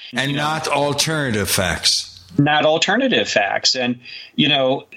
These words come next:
Speaker 2: so many people have this willingness, as I mentioned earlier, to believe.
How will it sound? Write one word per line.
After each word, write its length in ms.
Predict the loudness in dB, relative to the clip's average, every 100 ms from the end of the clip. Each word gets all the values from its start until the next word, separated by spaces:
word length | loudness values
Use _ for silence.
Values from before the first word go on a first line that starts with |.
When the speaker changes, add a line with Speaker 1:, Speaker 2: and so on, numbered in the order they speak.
| -4
Speaker 2:
so 180 | -2 -2
many 200 | -4 -4
people 580 | -2 -2 0 0 0 0
have 220 | 0 2
this 180 | 2 2
willingness, 560 | 2 2 2 2 2
as 220 | 0 0 0
I 80 |
mentioned 340 | 0 0 2 2
earlier, 360 | 2 4 2
to 120 | 2 0
believe. 800 | 0 2 2 2 0 0 -2